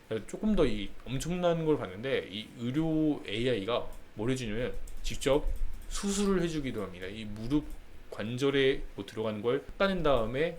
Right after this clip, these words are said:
다시 뭐 이렇게 넣어갖고 이 무릎을 잘 움직일 수 있게 하는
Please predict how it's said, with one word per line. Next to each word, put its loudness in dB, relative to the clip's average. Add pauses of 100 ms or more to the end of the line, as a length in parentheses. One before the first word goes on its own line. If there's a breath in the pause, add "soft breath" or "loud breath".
다시 -10
뭐 -2 (400)
이렇게 -4 (400 loud breath)
넣어갖고 2
이 -4
무릎을 -4
잘 -2 (100)
움직일 -4
수 -8
있게 -6
하는 -6